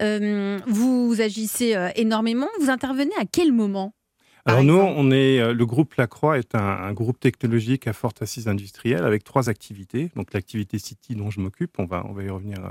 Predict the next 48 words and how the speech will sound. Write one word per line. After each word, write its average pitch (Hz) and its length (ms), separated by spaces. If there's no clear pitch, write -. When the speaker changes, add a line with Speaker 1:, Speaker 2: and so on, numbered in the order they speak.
Speaker 2:
tout - 160
à 101 40
l'heure. 143 140
Et 113 40
puis - 120
on 113 80
a 110 60
également 117 260
une 110 80
activité 104 480
de 110 80
sous-traitance - 500
électronique. 101 580
Ça, 117 80
c'est - 160
un 98 100
peu 120 200
notre 107 360
base, 101 440
euh, 87 200
technologie 107 600
qui - 140
permet 107 380
de 98 100
fournir 101 540
des 95 160
cartes - 260
électroniques, 101 640
euh, 101 140
des, 98 440
des 95 560
objets 110 260
connectés 113 520
à - 80
différentes 107 400
industries, 98 500
y 107 120
compris 107 400
mon 95 120
activité. 101 440
Puis 139 120
on 127 40
a 127 40
une 131 80
activité 131 420
également 127 300
sur 127 160
l'environnement, 104 580